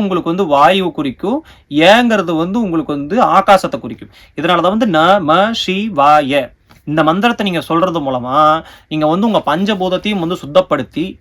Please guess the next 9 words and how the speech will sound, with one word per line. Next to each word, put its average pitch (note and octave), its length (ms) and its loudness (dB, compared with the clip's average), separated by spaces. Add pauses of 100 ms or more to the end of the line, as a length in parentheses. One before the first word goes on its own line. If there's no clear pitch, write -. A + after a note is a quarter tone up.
(120)
பலப்படுத்தி D#3+ 640 0
அதை F#3 160 -4
ஸ்திரப்படுத்த F#3 580 -2
முடியும். B2 220 -8
அதுக்கு B2+ 160 -8
ஒரு A#2 100 -10
ஸ்திரத்தன்மையை E3+ 580 -2
கொடுக்க C3 200 -8
முடியும். A2+ 220 -12